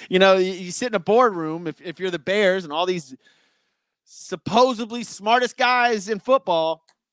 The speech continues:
and, uh, you gotta find out if Justin Fields is your guy. You gotta find out. You gotta sit there and, and, and be like, "All right, i-, is this our man?" 'Cause if so, then it's easy. You,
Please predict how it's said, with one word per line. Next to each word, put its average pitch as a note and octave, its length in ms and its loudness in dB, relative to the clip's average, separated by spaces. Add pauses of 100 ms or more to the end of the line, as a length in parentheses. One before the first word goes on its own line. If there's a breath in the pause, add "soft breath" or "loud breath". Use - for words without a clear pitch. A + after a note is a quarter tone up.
(180)
and, F3+ 640 -6 (920)
uh, D3 140 -16
you F3 240 -10
gotta C4 180 6
find B3+ 380 2
out B3+ 240 0
if F#3 120 -8
Justin A#3+ 360 -4
Fields A3 340 -6
is C#3+ 100 -8
your F3+ 120 -10
guy. D#3+ 420 -10 (360)
You B3 100 -8
gotta D#4 260 2
find C#4+ 340 -2
out. C4 240 -2 (120)
You F#3 120 -10
gotta C#4+ 220 -2
sit D4+ 260 -8
there C4+ 220 -2
and, A3 140 -6
and, G#3+ 200 -6
and F#3+ 220 -8
be A3 100 -2
like, G3+ 180 -2
"All G#3+ 160 2
right, C#3+ 200 -4 (1160)
i-, F#3 140 -8
is G3 180 -4
this C#4 520 -4
our A3 260 4
man?" E3 360 -6 (360)
'Cause G#3+ 140 -4
if B3 100 -4
so, E4+ 340 4
then D4 180 -4
it's C4 140 -6
easy. D4 440 -2
You, F#3+ 160 -12